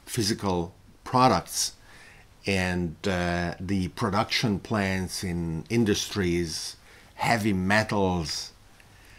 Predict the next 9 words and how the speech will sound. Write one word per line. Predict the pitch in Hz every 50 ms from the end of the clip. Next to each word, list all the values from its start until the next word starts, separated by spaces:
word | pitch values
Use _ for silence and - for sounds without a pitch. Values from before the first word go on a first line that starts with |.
| - - - - -
But | - 143 135 135 - - - - - - - - - - _ - -
the | 110 101 131 131 123 120 120 120 117 110 110 - - - - - - - -
economy | 113 - - - 147 170 190 180 147 110 95 87 85 85 95 - - - - - - - - - - - - - -
is | - 113 98 98
more | 110 117 120 120 120 123 123 120 - -
and | - 117 113 117
more | 113 104 95 90 87 87 90 90 95 - - - - - - - - 104
based | 120 110 107 101 98 98 92 92 - - - - - - - - - - - - - -
on | 101 98 95 92 92 92 92 90 87